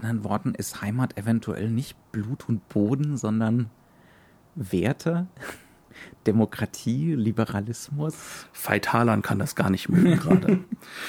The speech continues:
Speaker 1: Ja.
Speaker 2: Ne? Ja, aber genau das ist der Punkt, was uns hier erzählt wird.
Speaker 1: Ja.
Speaker 2: Und an dieser Stelle beginnt sozusagen dieser letzte Weg hin zu dem, was wir im Vorspann gesehen haben. Denn wir haben jetzt diesen alternden General,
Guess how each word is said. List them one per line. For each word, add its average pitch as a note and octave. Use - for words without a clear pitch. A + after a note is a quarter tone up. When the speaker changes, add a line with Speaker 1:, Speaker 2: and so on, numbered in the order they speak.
Speaker 1:
Ja. B2+
Speaker 2:
Ne? C#3+
Ja, D#3
aber B2
genau C#3+
das F#3+
ist G3+
der G#3
Punkt, G3+
was C#3
uns D#3+
hier E3+
erzählt F#3+
wird. G3+
Speaker 1:
Ja. A#2
Speaker 2:
Und F3+
an D#3+
dieser A3
Stelle F#3
beginnt E3+
sozusagen D#3+
dieser C3
letzte C#3+
Weg C#3+
hin A3
zu F#3
dem, D#3+
was D#3
wir D#3
im C#3+
Vorspann C#3
gesehen A#2+
haben. D3+
Denn D3
wir B2+
haben F3
jetzt A#2+
diesen A2
alternden A#2
General, A2